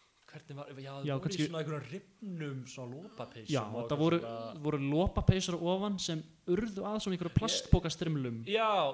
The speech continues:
Speaker 1: jú, mér fannst það, mér fannst það töff með að við hvernig við vorum að reyna,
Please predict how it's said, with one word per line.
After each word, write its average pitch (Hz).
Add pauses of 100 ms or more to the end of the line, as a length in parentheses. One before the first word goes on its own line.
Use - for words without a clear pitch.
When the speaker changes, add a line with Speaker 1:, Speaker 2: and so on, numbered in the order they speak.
(120)
Speaker 1:
jú, 262
mér 247
fannst 247
það, -
mér 262
fannst 240
það 233 (120)
töff - (120)
með 185
að 175
við 170
hvernig 170
við 165
vorum 160
að 156
reyna, 147